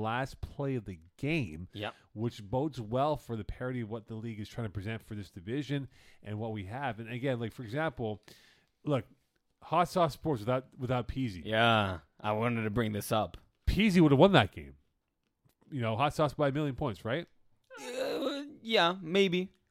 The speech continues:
Speaker 1: Right.
Speaker 2: I mean, Will Power. Did you see Will Power's stats?
Speaker 1: What
Speaker 2: Did
Speaker 1: was his stats?
Speaker 2: He, he put up, hold on, two hundred and twenty-one yards, five touchdowns,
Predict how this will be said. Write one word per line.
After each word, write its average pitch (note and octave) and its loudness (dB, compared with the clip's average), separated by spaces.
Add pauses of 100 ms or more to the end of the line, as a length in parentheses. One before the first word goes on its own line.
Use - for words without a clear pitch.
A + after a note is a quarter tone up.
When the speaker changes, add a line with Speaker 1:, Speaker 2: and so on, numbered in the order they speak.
(260)
Speaker 1:
Right. D3+ 2
Speaker 2:
I C#3+ 6
mean, D3 6
Will D3+ 8
Power. C#3+ 6
Did A#2 -2
you - -4
see - 2
Will B2+ 8
Power's B2+ 2
stats? - -6 (580)
Speaker 1:
What G2+ -2
Speaker 2:
Did G2 -2
Speaker 1:
was F#2 -8
his - -
stats? G#2 -6 (340)
Speaker 2:
He, B2 -2
he D#3 -2
put F#3+ 6
up, - 4 (260)
hold A#2+ -4
on, B2+ 0 (640)
two A#3 4
hundred G#3 0
and D#3 0
twenty-one E3 4
yards, A2+ 2 (500)
five G3+ 4
touchdowns, G#2 -2